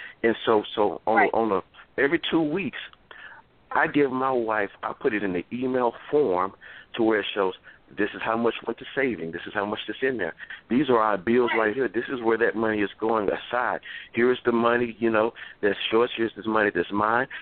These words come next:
Speaker 1: Here's money for entertainment listed. I mean, we, we, we particularly that thing came in handy for Christmas, I'm trying to tell you. But again, that
Speaker 2: Amen.
Speaker 1: means we're working from a budget. And I'm not hiding it from her,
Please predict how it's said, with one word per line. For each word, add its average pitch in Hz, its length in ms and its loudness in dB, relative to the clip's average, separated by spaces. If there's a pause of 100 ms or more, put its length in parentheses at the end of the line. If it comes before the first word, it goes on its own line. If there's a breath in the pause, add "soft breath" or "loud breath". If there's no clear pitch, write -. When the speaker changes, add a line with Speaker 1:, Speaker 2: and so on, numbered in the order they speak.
(100)
Speaker 1:
Here's 156 220 2
money 113 320 4
for 104 160 -4
entertainment 113 600 0
listed. 110 380 0
I 104 60 -2
mean, 104 180 0
we, 117 160 -2
we, 117 80 -4 (220 loud breath)
we - 140 -4 (100)
particularly - 500 -2
that - 100 -4
thing 107 220 0
came 107 200 2
in 90 60 0
handy 123 320 0
for 78 100 -2
Christmas, - 440 -6
I'm 98 160 -2
trying 92 180 0
to - 160 -8
tell - 140 -4
you. 78 160 -6 (540 loud breath)
But 110 100 4
again, - 300 4
that - 60 2
Speaker 2:
Amen. 123 100 0
Speaker 1:
means 113 120 0
we're 113 120 2
working 107 340 0
from 110 160 0
a 110 60 2
budget. 113 400 -4 (320 loud breath)
And 120 120 2
I'm 123 120 2
not 135 160 0
hiding 143 480 -2
it 127 80 2 (160)
from 95 180 0
her, 104 180 -2